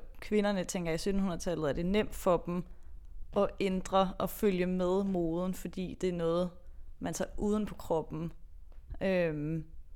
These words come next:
og som du sagde, op i attenhundredetallet, så pludselig er det en stor bagdel, eller, og før var det store hofter og sådan noget, men, men jeg synes, det er sjovt, at man i dag, er det jo egentlig noget, som der er rigtig mange, lader det til,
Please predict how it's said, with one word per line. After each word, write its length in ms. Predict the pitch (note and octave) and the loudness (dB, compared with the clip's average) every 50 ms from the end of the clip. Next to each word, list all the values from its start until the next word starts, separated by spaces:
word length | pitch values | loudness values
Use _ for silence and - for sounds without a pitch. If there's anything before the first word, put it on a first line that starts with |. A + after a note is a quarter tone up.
| - - - - - | -14 -14 -14 -6 -6
og 80 | F#3 D#3+ | -4 -2
som 120 | F3+ F3 | -2 -2
du 80 | E3+ E3+ | -2 -2
sagde, 260 | - - E3+ F3 F3 | 2 4 6 6 6
op 140 | E3 E3 E3+ | 6 6 4
i 60 | D#3 | 2
attenhundredetallet, 680 | E3 - F#3 F3+ F3+ D#3+ D#3+ - F3+ E3 - D#3+ E3 | 2 2 2 0 0 0 0 0 0 0 0 0 0
så 80 | E3 F#3 | -2 -2
pludselig 400 | - - G3 F#3 - - F#3+ F3+ | -2 0 0 0 0 2 4 4
er 60 | E3+ | 4
det 180 | E3 F3 D#3+ D#3+ | 4 4 0 0
en 220 | D#3+ D#3+ D#3+ - - | 0 0 -2 -4 -6
stor 260 | - - - F3+ E3 | -8 -2 0 0 0
bagdel, 580 | E3 - E3 E3+ F3 F3+ G3+ G3 F#3 E3+ E3+ - | 4 4 6 6 6 6 6 6 4 4 4 2
eller, 300 | E3+ E3 E3 D#3+ D#3+ D#3+ - - - - - - - - - - | 2 2 2 2 0 0 -2 -6 -10 -14 -14 -14 -16 -14 -14 -6
og 120 | - F3+ - | -6 -6 2
før 180 | - F#3+ F#3 | 6 6 6
var 120 | F3 F3+ F3+ | 8 6 4
det 100 | F3 E3 | 4 2
store 220 | - F#3+ E3+ - | 2 2 2 4
hofter 380 | D3+ F#3+ F#3+ G3 G3 - A3 G#3 | 6 6 6 6 4 4 6 6
og 140 | F#3 F3 | 6 6
sådan 120 | - - F#3+ | 4 2 0
noget, 120 | F3 E3+ | 0 0
men, 280 | F3 F3+ E3+ F3 F#3+ - - - - - - - - - - - - | 0 0 0 0 0 -2 -4 -8 -12 -12 -12 -12 -14 -14 -12 -10 -4
men 180 | - G3+ G3+ G3+ | 2 4 4 6
jeg 120 | F#3+ F#3+ | 6 4
synes, 180 | - - G#3+ G3+ | 4 4 2 2
det 120 | - A3 | 4 2
er 60 | G3+ F#3+ | 2 4
sjovt, 360 | - - A3+ G#3+ G#3 G3 - | 6 8 8 8 8 6 4
at 140 | - F#3+ F3+ - - C4 - | 0 0 0 -2 -6 -8 -4
man 340 | - G3+ F3+ F3 F3+ F3+ | -2 0 0 0 0 -2
i 60 | - F3 | -4 -4
dag, 300 | - - G#3+ G#3 G3 F#3+ | 0 4 4 4 6 4
er 60 | G3 | 2
det 140 | F#3 F#3 F#3 | 0 2 2
jo 80 | F#3 | 2
egentlig 220 | F#3+ F#3 F#3+ G3 F#3+ | 2 2 2 2 2
noget, 440 | F#3+ F#3 F3+ F3+ F#3 F#3+ F#3+ F#3+ - - - - - - | 2 2 2 2 2 2 2 0 -2 -8 -12 -12 -6 -4
som 240 | - - G3 F#3 | -2 0 0 2
der 80 | F#3 F3+ | 4 4
er 120 | E3+ E3 | 4 4
rigtig 260 | F3+ F3+ F3 - G3+ F#3+ | 2 0 0 0 0 0
mange, 440 | F3+ D#3+ D#3+ D#3+ F3 F#3 G3 F#3+ F#3+ - - - - - | 0 0 0 -2 0 0 0 -2 -2 -6 -10 -12 -10 -4
lader 240 | F#3+ F#3 E3+ D#3+ E3 | 0 0 2 2 2
det 100 | F3 E3+ | 0 -2
til, 260 | - - F3+ F3 E3+ | -2 -2 -2 -2 -2